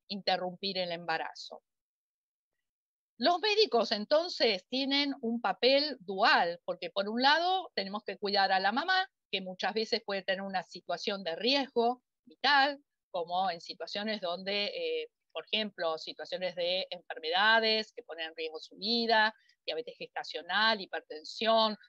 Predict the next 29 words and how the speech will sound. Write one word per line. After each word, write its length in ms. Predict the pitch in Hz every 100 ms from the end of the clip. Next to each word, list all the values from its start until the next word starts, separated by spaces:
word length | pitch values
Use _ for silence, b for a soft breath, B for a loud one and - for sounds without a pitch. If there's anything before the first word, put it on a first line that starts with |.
| -
cardiopatías 760 | 180 170 165 165 165 214 214
u 60 | 349
otras, 360 | 277 240 247 254
pero 180 | 226 196
también 440 | 185 208 254 277
el 120 | 208
bebé. 380 | 170 202 240 - _ _ -
También 380 | 196 240 311 277 -
hay 180 | 240
que 120 | 233 220
decidir 380 | 214 233 254 -
cuál 200 | 277 254
es 140 | -
el 120 | 190
mejor 300 | 180 - 190
momento 460 | 185 202 202 214 220
si 160 | - 196
se 140 | 180
decide 420 | 175 165 220 208
la 120 | 175
interrupción 580 | 165 160 156 - - 165
del 140 | 170 185
embarazo, 680 | 226 339 254 - 220 247 _ _ _ _ _ -
y 260 | 320 330 -
esta 260 | 285 - 294
situación 800 | 269 247 285 - 302 269 262 _ _
genera 580 | 330 262 220 214 226 233 _ _ -
una 300 | 240 277 269
carga, 420 | 233 165 156